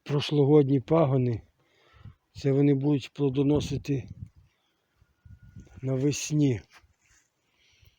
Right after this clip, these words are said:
Їх треба обрізати. Я почав обрізати, бачите, піш-, пішли молоденькі листочки, а все лишнє, те, що немає листочків,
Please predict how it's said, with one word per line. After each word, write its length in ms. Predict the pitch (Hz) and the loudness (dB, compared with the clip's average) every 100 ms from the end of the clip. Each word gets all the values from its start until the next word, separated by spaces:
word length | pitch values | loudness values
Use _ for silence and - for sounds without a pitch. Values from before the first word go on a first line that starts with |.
| _ _ - | _ _ -8
Їх 200 | 139 147 | -4 -2
треба 300 | 135 151 139 | 0 0 2
обрізати. 600 | 147 135 139 127 117 110 | 2 2 0 0 -4 -6
Я 140 | 127 127 | -6 -4
почав 300 | 135 123 139 | -6 -6 -6
обрізати, 560 | 127 135 123 156 - | -4 -4 0 -2 -2
бачите, 300 | 120 131 - | -6 -8 -8
піш-, 300 | 127 135 - | -10 -8 -10
пішли 400 | - 139 - 151 127 _ _ _ _ _ | -8 -8 -2 -4 -4 _ _ _ _ _
молоденькі 640 | 135 135 127 143 131 - | 0 2 4 4 4 0
листочки, 800 | 139 135 - 180 190 - - 123 - _ _ | -2 -2 0 2 2 0 -6 -8 -8 _ _
а 120 | - | -10
все 340 | 120 - 160 147 | -10 -4 0 2
лишнє, 440 | 139 170 165 139 | 2 2 0 -6
те, 160 | 120 135 | -8 -8
що 140 | - | -4
немає 340 | 139 135 135 135 | -2 -2 -2 -4
листочків, 720 | 135 127 180 165 - 139 | -6 -6 -4 -4 -4 -8